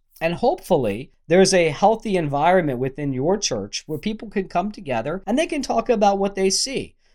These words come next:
Not in a critical way, not to tear anybody down, but instead so that as one body, your church might grow in spiritual health. That's certainly the desire I have for the church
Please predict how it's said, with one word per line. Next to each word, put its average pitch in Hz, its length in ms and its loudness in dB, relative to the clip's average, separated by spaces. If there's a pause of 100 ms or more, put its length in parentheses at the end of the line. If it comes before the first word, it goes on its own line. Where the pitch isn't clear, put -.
(160)
Not 302 460 2
in 190 220 2
a 156 220 0
critical 208 600 0
way, 156 420 6
not 151 260 -2
to 156 60 -4
tear 156 280 0
anybody 135 340 -4
down, 226 400 0
but 202 160 2
instead 185 720 0
so 233 260 4
that 208 340 4
as 185 240 4
one 240 340 -4
body, 190 420 2
your 175 340 -4
church - 400 -4
might 165 240 -4
grow 131 300 -2
in 170 80 -6
spiritual 117 480 -6
health. 240 340 2
That's 175 240 -2
certainly 190 540 -2
the 147 120 -4
desire 123 520 -4
I 165 80 -4
have 113 340 -8
for - 80 -18
the 135 100 -10
church 107 400 -10